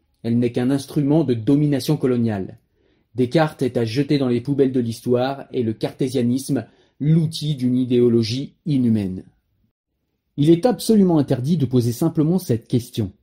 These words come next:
Qu'est-ce que l'Algérie a fait de son indépendance depuis un demi-siècle ? Interroger, c'est déjà être coupable.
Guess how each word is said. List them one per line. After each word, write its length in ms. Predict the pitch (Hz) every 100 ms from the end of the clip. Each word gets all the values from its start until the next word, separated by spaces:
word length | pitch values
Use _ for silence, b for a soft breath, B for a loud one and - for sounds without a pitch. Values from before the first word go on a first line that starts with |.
| _ _ -
Qu'est-ce 220 | 220 208
que 80 | 165
l'Algérie 500 | 139 131 131 143 156
a 60 |
fait 160 | 123 135
de 60 | 135
son 200 | 120 117
indépendance 640 | 131 135 131 123 151 131
depuis 240 | 120 127
un 100 | 113
demi-siècle ? 680 | 110 131 123 - 123 98 - _ _ _ _ _ -
Interroger, 640 | 143 180 180 175 190 226 -
c'est 180 | - 117
déjà 220 | 123 131
être 200 | 127 123
coupable. 500 | 117 113 104 104